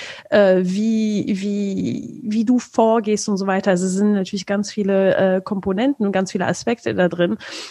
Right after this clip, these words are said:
Ähm, aber wie gesagt, in jeder Phase der Selbstständigkeit und der Gründung und des Unternehmertums gibt es Aufgaben, die man vergeben kann. Und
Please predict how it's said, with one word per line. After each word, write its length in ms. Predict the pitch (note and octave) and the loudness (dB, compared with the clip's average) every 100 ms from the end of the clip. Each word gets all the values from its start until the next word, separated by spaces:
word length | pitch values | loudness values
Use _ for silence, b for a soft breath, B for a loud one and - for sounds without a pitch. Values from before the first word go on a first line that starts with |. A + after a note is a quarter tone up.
| B _ | B _
Ähm, 280 | A3 G#3 G3 | 2 4 4
aber 280 | G3+ G#3 | 4 4
wie 100 | G3+ | 2
gesagt, 340 | A3 G#3 A#3 - | -2 0 0 2
in 160 | G3 | 0
jeder 500 | G3 F#3+ A#3 C4+ C4+ | 0 0 2 2 2
Phase 480 | A#3 - A3+ A3+ G#3 | 0 -2 0 2 0
der 160 | G3 G3 | -2 -2
Selbstständigkeit 800 | G3 G3+ - G3 F#3+ - G3+ - | -2 -4 -4 -4 -4 -4 -4 -2
und 240 | G#3 G3 | -2 0
der 240 | F#3 F#3 | 4 4
Gründung 480 | F#3 F#3 A#3+ B3 A3+ | 2 2 4 4 2
und 180 | D#3 G3+ | 0 0
des 200 | G3+ - | -2 -2
Unternehmertums 920 | G#3+ G3+ G3+ G#3+ F3+ F3 F#3 F3+ F3 | -4 -2 0 0 -2 -2 -2 -2 -2
gibt 220 | G#3+ G#3 | -6 -4
es 160 | G#3 - | -6 -2
Aufgaben, 520 | F3+ F3+ F#3+ F#3 F#3 | -2 -2 -6 -4 -4
die 120 | F3 | -4
man 280 | F3+ F3 F3 | -2 -2 -2
vergeben 460 | E3+ F3+ F3 F3+ G#3 | -4 -6 -2 -2 -2
kann. 320 | - G#3 G#3 | -2 -2 -2
Und 300 | - F#3+ E3+ | 0 -2 -2